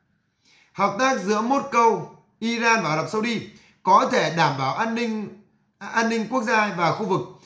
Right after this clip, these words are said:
cũng như làm suy yếu ảnh hưởng của thế giới đơn cực và quyền bá chủ Hoa Kỳ trong khu vực. Với sự gần gũi của hai quốc gia Iran và Ả Rập Saudi với lại Nga, sự hợp tác giữa các quốc gia vùng vịnh và Nga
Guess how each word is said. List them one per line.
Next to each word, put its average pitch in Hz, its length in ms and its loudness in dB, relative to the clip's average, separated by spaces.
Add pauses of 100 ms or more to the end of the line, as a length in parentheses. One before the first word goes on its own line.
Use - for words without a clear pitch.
(160)
cũng 233 200 0
như 277 120 0
làm 196 340 2
suy 254 200 0
yếu 254 160 6
ảnh 202 180 0
hưởng 131 340 -4
của 131 180 -6
thế 170 220 -2
giới 202 260 -2
đơn 233 280 2
cực 170 300 -6 (140)
và 170 120 -2 (120)
quyền 175 240 2
bá 180 220 2
chủ 147 220 -4
Hoa 208 220 4
Kỳ 160 280 0
trong 220 280 -2
khu 254 240 -4
vực. 190 140 2 (3000)
Với 247 180 4
sự 269 180 -2
gần 202 200 2
gũi 214 260 2
của 196 100 0
hai 233 180 2
quốc 240 180 -4
gia 226 340 -2
Iran 226 380 0
và 147 60 -4
Ả 139 120 -2
Rập 151 120 -4
Saudi 214 320 -4
với 185 200 -4
lại 233 80 -4
Nga, 208 380 -2 (280)
sự 220 220 -4
hợp 202 160 -2
tác 262 200 2
giữa 214 140 -2
các 254 200 2
quốc 262 140 -2
gia 226 300 0
vùng 175 320 0
vịnh 208 300 0
và 160 140 -2
Nga 196 380 -2